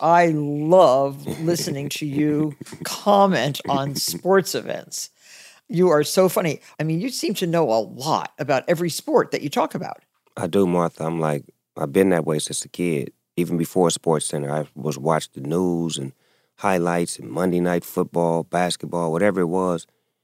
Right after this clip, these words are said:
Speaker 2: And I'm just, this is something that I love. So when I love doing something, it's easy. It's not even a job. It's not even a task. It's like I love to acquire information. I love to watch sports like hockey and, and golf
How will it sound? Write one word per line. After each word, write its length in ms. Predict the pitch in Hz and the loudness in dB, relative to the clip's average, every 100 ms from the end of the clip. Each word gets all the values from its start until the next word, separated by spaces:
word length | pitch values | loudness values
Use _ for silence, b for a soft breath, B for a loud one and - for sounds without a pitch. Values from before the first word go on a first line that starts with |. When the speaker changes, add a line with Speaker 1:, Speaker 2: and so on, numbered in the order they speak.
| _ | _
Speaker 2:
And 120 | - 85 | -4 0
I'm 140 | 95 | 0
just, 320 | 95 87 - | 0 -2 -2
this 140 | - 101 | -4 -4
is 80 | |
something 300 | - 110 101 | 0 0 2
that 120 | 98 85 | 2 2
I 100 | 73 | 0
love. 500 | 69 101 117 67 - | 0 0 0 -4 -6
So 140 | - | -4
when 160 | 78 85 | -2 0
I 60 | |
love 420 | 90 85 110 135 82 | 0 2 2 2 2
doing 240 | 110 104 | 2 2
something, 320 | 87 92 82 | 2 0 0
it's 140 | 87 - | -2 -2
easy. 280 | 98 113 90 | 0 2 0
It's 80 | 92 | 0
not 160 | 98 | 0
even 180 | 87 82 | 0 -2
a 80 | 69 | -6
job. 460 | - 85 101 92 80 | -4 -2 -2 -2 -4
It's 120 | 85 | -6
not 140 | 98 | -4
even 160 | 90 73 | -2 -4
a 60 | |
task. 540 | 67 - 92 95 73 - _ _ _ _ | -6 -6 -6 -4 -8 -10 _ _ _ _
It's 160 | 92 - | -8 -4
like 160 | 82 | -2
I 220 | 90 90 80 | 0 0 0
love 340 | - 92 90 | 0 0 0
to 80 | 85 | 0
acquire 400 | 80 - 98 90 | 0 0 0 0
information. 540 | 85 - 82 87 85 80 | -2 -4 -2 -2 -2 -4
I 40 | |
love 320 | 73 95 98 | -2 0 0
to 100 | 87 | 0
watch 240 | 78 85 80 | 0 0 -2
sports 480 | - 90 87 - - _ _ _ _ | -4 -2 0 -2 -12 _ _ _ _
like 180 | 90 80 | -8 -8
hockey 560 | - 98 92 76 67 | -6 -6 -6 -8 -8
and, 140 | 64 60 _ _ _ _ _ | -10 -14 _ _ _ _ _
and 200 | - - | -16 -14
golf 480 | - 92 95 80 - | -4 0 0 -2 -10